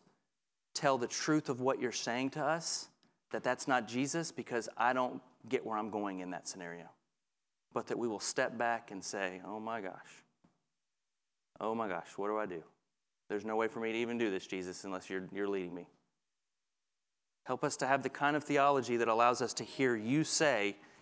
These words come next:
"You will fail," and not hear you say, "You're an idiot, you will fail."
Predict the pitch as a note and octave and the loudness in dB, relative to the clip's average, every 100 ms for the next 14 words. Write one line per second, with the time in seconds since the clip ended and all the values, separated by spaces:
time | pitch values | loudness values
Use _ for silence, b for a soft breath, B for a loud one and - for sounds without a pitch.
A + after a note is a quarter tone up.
0 | B A2 B2+ C#3 C#3 - E3 A2+ G#2 G#2 | B 0 4 4 4 4 6 6 4 0
1 | B B B B _ _ _ _ _ A2 | B B B B _ _ _ _ _ -4
2 | A2+ B2+ B2+ B2 A2+ A2 - A#2 G#2+ G#2 | 4 6 6 4 4 2 2 2 2 0
3 | - A2+ A#2 A#2 C3+ C3+ G#2+ F#2 G#2 F#2+ | 0 0 2 2 2 4 2 0 0 -2
4 | F#2 - E2 - | -2 -6 -8 -10